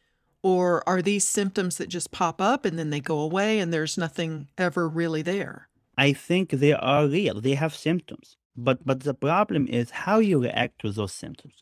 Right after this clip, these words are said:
Speaker 2: I will give you an example. When we are sitting down, we have at least million of receptor work.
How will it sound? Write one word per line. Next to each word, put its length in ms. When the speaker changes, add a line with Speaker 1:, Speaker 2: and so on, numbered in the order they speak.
Speaker 2:
I 120
will 120
give 160
you 60
an 120
example. 580
When 260
we 140
are 220
sitting 460
down, 340
we 120
have 400
at 240
least 320
million 320
of 160
receptor 420
work. 360